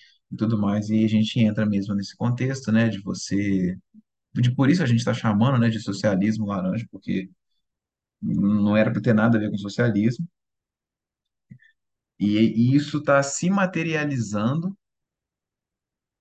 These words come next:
primeiramente, é, em um Estado com essa bandeira Bitcoin.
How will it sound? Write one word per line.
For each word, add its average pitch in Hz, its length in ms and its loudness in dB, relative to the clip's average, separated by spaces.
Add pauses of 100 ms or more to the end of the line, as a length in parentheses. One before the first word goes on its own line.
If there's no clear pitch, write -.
primeiramente, 117 1120 0
é, 98 680 -2
em 101 840 4 (880)
um 127 240 4
Estado 156 840 -2 (960)
com 110 120 2
essa 120 260 2
bandeira 127 720 2
Bitcoin. 123 720 -2